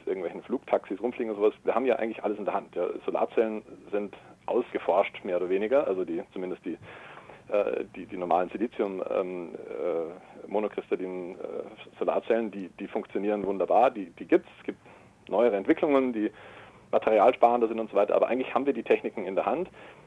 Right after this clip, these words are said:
Wir haben, äh, die Windkraft, äh, die, ähm, recht zuverlässig, ähm, Elektrizität liefert. Äh, wir wissen, dass wir Wärme durch Wärmepumpen erzeugen können, äh, statt durch Verbrennen von fossilem Gas.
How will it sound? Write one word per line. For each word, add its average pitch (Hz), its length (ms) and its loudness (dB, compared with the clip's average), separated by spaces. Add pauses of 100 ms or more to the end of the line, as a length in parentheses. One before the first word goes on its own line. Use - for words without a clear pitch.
(200)
Wir 110 140 0
haben, 117 300 -2
äh, 92 240 -2
die 101 120 -8
Windkraft, - 520 2 (200)
äh, 117 140 4
die, 113 460 -2 (240)
ähm, 104 320 -4 (400)
recht - 200 -2 (280)
zuverlässig, 113 560 4 (200)
ähm, 98 440 -2
Elektrizität - 720 0
liefert. 120 400 2 (480)
Äh, 104 160 -4
wir 101 100 -4
wissen, 107 240 -6
dass 101 180 0
wir 98 300 4 (460)
Wärme 113 580 4
durch 104 240 4 (180)
Wärmepumpen 135 520 2
erzeugen 120 340 6
können, 117 320 0 (240)
äh, - 280 -2
statt 104 200 -2
durch - 140 -2
Verbrennen 104 420 -2
von 104 160 -8
fossilem 107 380 -8
Gas. 104 180 4